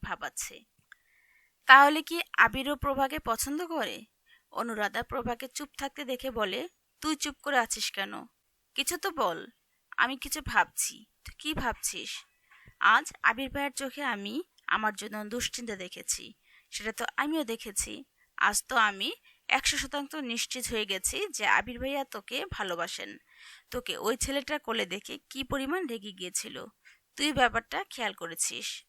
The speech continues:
করেছি তো। আমার মনে হয় এবার তোকেই দুই পা আগাতে হবে।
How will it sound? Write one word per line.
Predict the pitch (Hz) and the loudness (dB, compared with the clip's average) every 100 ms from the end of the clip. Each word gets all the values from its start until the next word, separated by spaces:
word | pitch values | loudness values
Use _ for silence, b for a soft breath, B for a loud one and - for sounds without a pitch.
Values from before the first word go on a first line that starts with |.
| _ _ - | _ _ -6
করেছি | 302 254 | -4 -4
তো। | - 156 208 _ - - | -6 -12 -14 _ -20 -16
আমার | - 202 226 214 | 2 4 4 2
মনে | 208 220 | 0 -2
হয় | 262 285 | 0 0
এবার | 311 254 254 - | -2 -4 -6 -6
তোকেই | 226 - 285 427 _ _ | -10 -4 -4 -4 _ _
দুই | 208 233 | -10 -2
পা | 233 202 | 6 6
আগাতে | 196 190 196 | 4 -6 -8
হবে। | 196 - 117 | -12 -12 -12